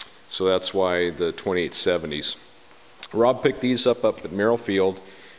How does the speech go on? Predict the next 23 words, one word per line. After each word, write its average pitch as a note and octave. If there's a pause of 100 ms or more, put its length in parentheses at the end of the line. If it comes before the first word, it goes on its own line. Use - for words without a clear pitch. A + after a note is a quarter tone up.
They G2+
actually G#2+
came A2+
out G#2+
of A2
McGrath, F#2+ (500)
but, E2+ (440)
uh, F2+
they're F#2
in F2
fine A#2+
shape, F2+ (160)
really G#2+
nice F2+
floats. E2+
Rob's G#2
done A2
a G2
few A#2
modifications A2+
on G#2+
the A#2+
floats. -